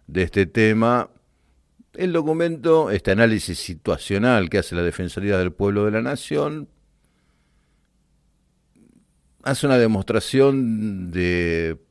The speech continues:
tener el menos común de los sentidos, que es el, el sentido común. Es un informe que lo hace la Defensoría del Pueblo a partir de una solicitud de la Defensoría Pública Oficial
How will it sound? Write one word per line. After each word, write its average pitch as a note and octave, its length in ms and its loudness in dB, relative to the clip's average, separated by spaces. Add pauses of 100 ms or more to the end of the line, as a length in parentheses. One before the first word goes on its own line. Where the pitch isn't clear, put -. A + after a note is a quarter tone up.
(160)
tener G#2+ 800 2
el F#2+ 180 -6
menos B2 240 2
común A#2 300 0
de G#2+ 100 2
los F2+ 120 -2
sentidos, F#2+ 560 0
que G2 80 -4
es F#2+ 120 -4
el, D#2+ 340 -4 (640)
el F#2 160 -2
sentido G#2 480 2
común. D2+ 500 -2 (1200)
Es C3+ 160 -4
un D3+ 80 2
informe D3+ 720 4 (100)
que F2+ 920 4 (1600)
lo A2 320 6
hace A#2 260 4
la G#2+ 80 6
Defensoría G#2+ 500 4
del A#2+ 140 4
Pueblo C#3 720 6 (2250)
a G2+ 160 0
partir G#2 240 4
de A2+ 60 4
una A2 120 4
solicitud A2+ 800 2
de A#2 80 6
la F#2+ 100 8
Defensoría G2 540 0
Pública G#2+ 340 0
Oficial A#2 720 2